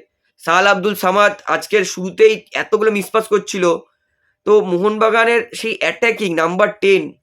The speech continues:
অ্যাটাকিং মিডফিল্ডার, ক্রিয়েটিভ মিডফিল্ডারের অভাব পরিষ্কার দেখা যাচ্ছে আজকে। এবং আমি বলবো যে বিশাল ক্যাদ আজকে যেই গোলটা খেয়েছে, সেই গোলটাতে কিছু করার নেই, মানে, কি করবে ওইটা? আর সাহাল একটা ভালো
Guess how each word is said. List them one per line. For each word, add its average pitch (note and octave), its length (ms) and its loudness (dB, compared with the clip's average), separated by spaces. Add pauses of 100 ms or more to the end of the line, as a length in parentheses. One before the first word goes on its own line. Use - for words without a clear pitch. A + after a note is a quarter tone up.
অ্যাটাকিং F#3+ 400 -6
মিডফিল্ডার, G3 480 -4
ক্রিয়েটিভ F3 300 -2
মিডফিল্ডারের F#3 600 -2 (580)
অভাব F3 360 0
পরিষ্কার E3+ 420 0
দেখা F#3 180 2
যাচ্ছে F#3 280 -2
আজকে। F3+ 280 -4 (600)
এবং F3 140 0 (100)
আমি F#3+ 120 2
বলবো G3 300 2
যে F#3+ 160 0 (200)
বিশাল C#3+ 440 -2
ক্যাদ G3 200 2
আজকে F3 240 -2
যেই F#3+ 220 0
গোলটা E3+ 280 4
খেয়েছে, F3+ 420 0 (680)
সেই F#3+ 120 0
গোলটাতে G#3 280 0
কিছু G#3 180 -6 (120)
করার F#3+ 240 2 (100)
নেই, C#3 120 -6 (520)
মানে, G3 140 -2 (220)
কি C#4 100 -2
করবে G3 220 2
ওইটা? F#3+ 240 2 (460)
আর E3 140 0 (120)
সাহাল F3 220 2
একটা G#3 200 0
ভালো E3+ 200 0